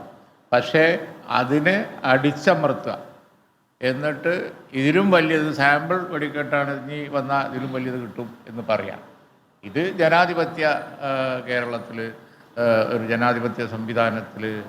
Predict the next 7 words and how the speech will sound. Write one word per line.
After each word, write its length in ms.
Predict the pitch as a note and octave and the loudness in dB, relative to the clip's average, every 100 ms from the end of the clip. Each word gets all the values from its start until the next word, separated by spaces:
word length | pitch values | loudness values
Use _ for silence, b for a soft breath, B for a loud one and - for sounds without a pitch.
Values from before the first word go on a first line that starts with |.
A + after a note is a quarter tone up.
| - - | -14 -8
ആ, 160 | G#2 G2+ | -6 -2
വളരെ 520 | G#2 A2 A#2 A#2 A#2 - | -2 0 0 0 -4 -10
അധികം, 420 | G#2 G#2 G#2 F#2+ - | -10 -6 -6 -8 -10
ആ, 380 | G#2+ G#2 G2+ G2 - | -6 -4 -4 -6 -8
പിന്നെ 260 | G2+ F#2 G2 | -10 -8 -6
അനുവദിക്കാൻ 540 | G#2 A#2 A2+ A#2+ A2 G2+ | -4 -4 0 0 0 0
കഴിയാത്ത 520 | A2+ A#2 C3+ - A2 | 0 4 4 4 -2